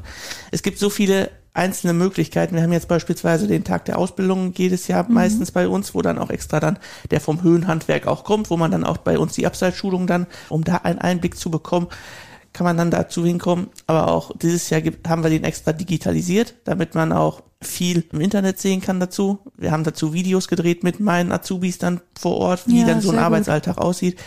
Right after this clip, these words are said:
Speaker 1: Einfach auf der Website nachschauen. Also es gibt so viele verschiedene Möglichkeiten, die man machen kann. Aber man sollte niemals sagen, Logistik ist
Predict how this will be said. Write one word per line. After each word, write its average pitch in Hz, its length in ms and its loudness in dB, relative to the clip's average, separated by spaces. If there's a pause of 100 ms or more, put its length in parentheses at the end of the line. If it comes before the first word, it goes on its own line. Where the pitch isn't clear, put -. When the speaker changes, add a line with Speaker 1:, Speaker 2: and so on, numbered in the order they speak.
(220)
Speaker 1:
Einfach 170 260 2
auf 165 120 0
der 156 140 0
Website - 380 -2
nachschauen. 175 440 0
Also 165 180 0
es - 120 -2
gibt - 200 -4
so 185 120 2
viele 170 260 0
verschiedene 165 480 -2
Möglichkeiten, 165 580 -2
die 156 100 -2
man 156 200 0
machen 170 260 -2
kann. 180 240 -2 (680)
Aber 160 100 2
man 165 140 2
sollte 180 240 2
niemals 185 300 4
sagen, 175 300 2
Logistik 165 500 -2
ist - 320 -2